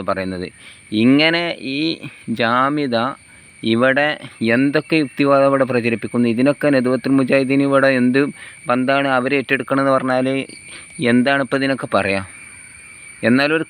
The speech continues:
കാര്യം പറയുമ്പം ചിന്തിക്കണ്ടേ? ഇതിന് ആ എന്ത് വിദഗ്ധകൾ വന്നാലും എന്ത് കുഫർ വന്നാലും ഷിർക്ക് വന്നാലും സമസ്തൻ്റെ മേലിൽ കുതിര കയറാൻ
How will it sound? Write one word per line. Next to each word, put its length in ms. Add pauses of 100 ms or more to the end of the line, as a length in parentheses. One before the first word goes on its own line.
കാര്യം 360
പറയുമ്പം 400
ചിന്തിക്കണ്ടേ? 640 (160)
ഇതിന് 320
ആ 40 (640)
എന്ത് 340 (100)
വിദഗ്ധകൾ 540 (100)
വന്നാലും 420 (140)
എന്ത് 280 (220)
കുഫർ 340
വന്നാലും 320 (100)
ഷിർക്ക് 340
വന്നാലും 400 (400)
സമസ്തൻ്റെ 640
മേലിൽ 320
കുതിര 300
കയറാൻ 300